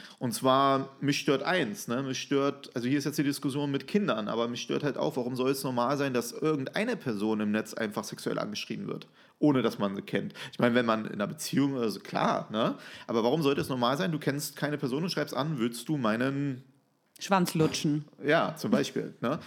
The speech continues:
Speaker 1: Warum sollte das normal sein? Wenn du auf der Straße, dass einer zu dir sagt, würdest du doch jetzt auch sagen, „Ey, was soll das denn hier?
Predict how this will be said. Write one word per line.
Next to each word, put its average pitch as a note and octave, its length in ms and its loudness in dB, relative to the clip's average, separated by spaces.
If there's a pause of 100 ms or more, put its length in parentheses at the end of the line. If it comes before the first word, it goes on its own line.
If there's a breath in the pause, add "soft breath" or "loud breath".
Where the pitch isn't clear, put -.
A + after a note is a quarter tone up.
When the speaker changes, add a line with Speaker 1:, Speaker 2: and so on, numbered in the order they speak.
(200 loud breath)
Speaker 1:
Warum C#3+ 240 6
sollte C#3+ 240 6
das B2+ 100 2
normal D3+ 280 4
sein? G#2 160 4
Wenn A#2 100 2
du D#3 100 6
auf - 120 6
der D#3 100 4
Straße, G#3+ 400 2
dass D3+ 100 2
einer D#3 220 0
zu D#3+ 160 -2
dir C#3 140 4
sagt, - 440 0 (460 soft breath)
würdest A#2+ 180 2
du B2 60 0
doch A2+ 80 6
jetzt A2+ 120 4
auch F#3+ 120 4
sagen, G#2 240 -2
„Ey, - 140 -8 (220)
was - 160 -16
soll G2+ 180 -6
das - 260 -6
denn - 160 -10
hier? - 240 -10